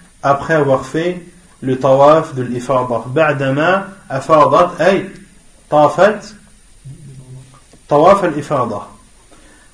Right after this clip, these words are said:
Qalat, et elle a dit, فذكرت ذلك لرسول الله صلى الله عليه وسلم.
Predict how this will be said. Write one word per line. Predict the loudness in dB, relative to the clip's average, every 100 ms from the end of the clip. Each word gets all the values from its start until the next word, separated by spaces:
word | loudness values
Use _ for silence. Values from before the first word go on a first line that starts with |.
| _
Qalat, | 4 6 8 4 0 -8 -16 -20 -20 _ _ -4
et | 2
elle | 4 4
a | 2
dit, | 2 0 0 -4 -12 -20 -20 _ _ _ _ _ _ _ _ _ _ _
فذكرت | -2 0 2 0 0
ذلك | 0 2 2 0 -2
لرسول | -2 -2 -4 -4 -6
الله | -2 -2 -2 -6
صلى | -6 -6 -6
الله | -2 0 0 0
عليه | -2 -4
وسلم. | -6 -6 -6 -8 -10